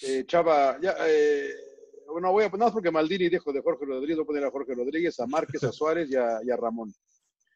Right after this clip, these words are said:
Speaker 1: A Nacho y a Pavel en la contención, al
Speaker 2: Oh.
Speaker 1: Cuau adela-, al Cuau adelante de ellos.
Speaker 2: Ujú.
Speaker 1: Me falta el de la izquierda, cabrón.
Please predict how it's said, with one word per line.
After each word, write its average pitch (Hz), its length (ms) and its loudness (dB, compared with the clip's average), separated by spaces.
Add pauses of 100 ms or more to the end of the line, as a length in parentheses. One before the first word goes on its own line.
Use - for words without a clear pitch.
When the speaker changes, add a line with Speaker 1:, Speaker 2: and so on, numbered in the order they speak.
(320)
Speaker 1:
A 127 100 -2
Nacho 170 300 4
y 147 80 4
a 131 80 4
Pavel 160 380 4
en 127 120 -2
la 120 140 -4
contención, 127 640 -4 (540)
al 120 160 2
Speaker 2:
Oh. 113 120 2
Speaker 1:
Cuau 175 220 12
adela-, 143 340 4 (140)
al 139 160 6
Cuau 180 240 10
adelante 151 400 8
de 139 100 4
ellos. 180 460 0 (240)
Speaker 2:
Ujú. 139 280 2 (520)
Speaker 1:
Me 131 100 -6
falta 175 300 6
el 147 60 4
de 131 80 6
la 127 80 2
izquierda, 160 520 4
cabrón. 170 380 -2